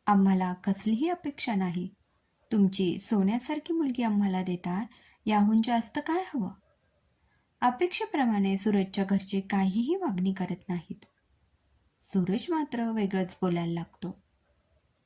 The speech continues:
"असं कसं काही नको म्हणून? मला हवं आहे. मला पाच लाख रुपये हवेत." "सूरज,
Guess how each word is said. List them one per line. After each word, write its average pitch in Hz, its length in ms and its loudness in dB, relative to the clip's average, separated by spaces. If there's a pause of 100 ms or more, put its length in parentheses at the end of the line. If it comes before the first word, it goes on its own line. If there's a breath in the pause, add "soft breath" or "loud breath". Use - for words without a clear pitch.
(240)
"असं 262 260 2
कसं 403 240 -6 (100)
काही 240 240 2
नको 247 280 0
म्हणून? 254 280 2 (1120)
मला 208 240 4
हवं 208 280 2
आहे. 214 300 0 (1500)
मला 214 320 2
पाच 240 440 -2
लाख 339 240 -2
रुपये 269 240 -2
हवेत." 180 440 -2 (1000)
"सूरज, 214 500 -2